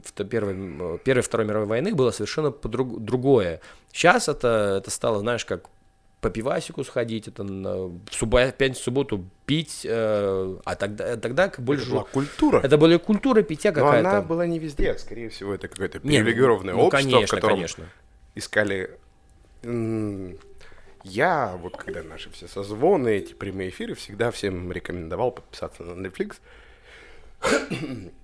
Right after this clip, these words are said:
Speaker 2: и посмотреть в тот момент, э, серию документалок Prohibition.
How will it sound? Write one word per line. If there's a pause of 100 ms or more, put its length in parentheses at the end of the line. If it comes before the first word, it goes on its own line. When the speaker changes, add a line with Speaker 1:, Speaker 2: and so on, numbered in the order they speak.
(220)
Speaker 2:
и
посмотреть
в
тот
момент, (280)
э, (880)
серию
документалок (680)
Prohibition.